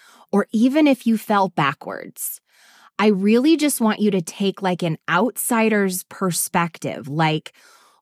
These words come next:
look at the situation from outside yourself. Remove any judgment that you might have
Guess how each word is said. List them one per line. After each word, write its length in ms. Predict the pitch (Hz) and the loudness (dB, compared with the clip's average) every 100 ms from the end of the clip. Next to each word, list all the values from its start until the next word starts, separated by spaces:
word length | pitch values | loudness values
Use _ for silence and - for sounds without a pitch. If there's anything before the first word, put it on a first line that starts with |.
| 160 | -6
look 340 | 185 233 269 | 0 0 0
at 120 | 381 | -2
the 100 | - | 0
situation 960 | 269 - 240 - 226 180 180 185 202 185 | -2 0 -2 0 -2 2 0 0 -2 -2
from 220 | 170 165 - | -2 -4 0
outside 600 | 175 175 160 - 175 165 | 0 0 -2 -2 0 0
yourself. 720 | 160 151 - 151 - - - - | 0 -2 -2 -4 -4 -8 -20 -12
Remove 800 | 175 208 208 208 226 269 311 277 - | -2 2 6 6 6 4 2 0 0
any 460 | 226 220 214 220 - - _ - | 2 2 2 0 -6 -20 _ -14
judgment 920 | 151 156 180 185 214 233 254 262 - - _ | -8 0 2 2 0 2 2 0 -10 -18 _
that 160 | 196 180 | -2 0
you 200 | 190 214 | 2 4
might 300 | 214 185 170 | 4 2 -2
have 440 | 196 190 196 208 | 0 2 2 0